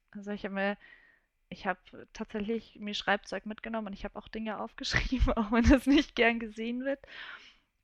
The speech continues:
Und das war für mich spannend zu sehen, dass ich in dem Moment mir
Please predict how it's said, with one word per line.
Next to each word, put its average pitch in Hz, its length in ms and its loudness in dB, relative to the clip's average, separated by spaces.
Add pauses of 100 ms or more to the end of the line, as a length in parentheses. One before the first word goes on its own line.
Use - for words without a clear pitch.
Und 226 380 2
das 240 140 -4
war 247 140 2
für 247 100 -4
mich 233 160 -2
spannend 247 400 0
zu 226 100 -10
sehen, 233 240 -2
dass 226 160 -4
ich 226 140 -10
in 220 140 -6
dem 233 140 -6
Moment 233 380 -2
mir 226 200 -6